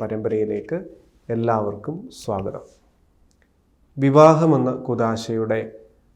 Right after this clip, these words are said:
നയാമികമായ വശങ്ങളെക്കുറിച്ചാണ് ഈ ഭാഗത്ത് നമ്മൾ ചർച്ച ചെയ്യപ്പെടുന്നത്. വിവാഹമെന്ന കുദാശയ്ക്ക് എന്തൊക്കെയാണ് നിയമങ്ങളുള്ളത്, വിവാഹ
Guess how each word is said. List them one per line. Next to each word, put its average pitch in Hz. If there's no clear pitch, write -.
നയാമികമായ 131
വശങ്ങളെക്കുറിച്ചാണ് 110
ഈ 151
ഭാഗത്ത് 107
നമ്മൾ 107
ചർച്ച 107
ചെയ്യപ്പെടുന്നത്. 104
വിവാഹമെന്ന 120
കുദാശയ്ക്ക് 110
എന്തൊക്കെയാണ് 113
നിയമങ്ങളുള്ളത്, 110
വിവാഹ 131